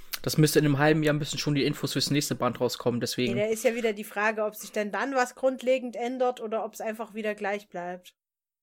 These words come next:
Speaker 1: Also vom Zweier zu Vierer, den Wechsel, den ich hatte, hat sich einiges geändert.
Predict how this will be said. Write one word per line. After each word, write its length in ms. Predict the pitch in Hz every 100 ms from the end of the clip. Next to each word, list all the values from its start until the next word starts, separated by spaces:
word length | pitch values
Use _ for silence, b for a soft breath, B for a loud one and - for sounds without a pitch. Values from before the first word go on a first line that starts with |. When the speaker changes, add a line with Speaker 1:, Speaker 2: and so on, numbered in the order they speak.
| _ - -
Speaker 1:
Also 180 | 156 135
vom 180 | 139 -
Zweier 360 | - 147 147
zu 160 | - 135
Vierer, 420 | - 151 180 202
den 160 | 156 135
Wechsel, 260 | - 147
den 100 | -
ich 120 | 160
hatte, 240 | 196 196 170
hat 160 | 143
sich 180 | - 135
einiges 440 | 110 123 - - -
geändert. 500 | - - 110 110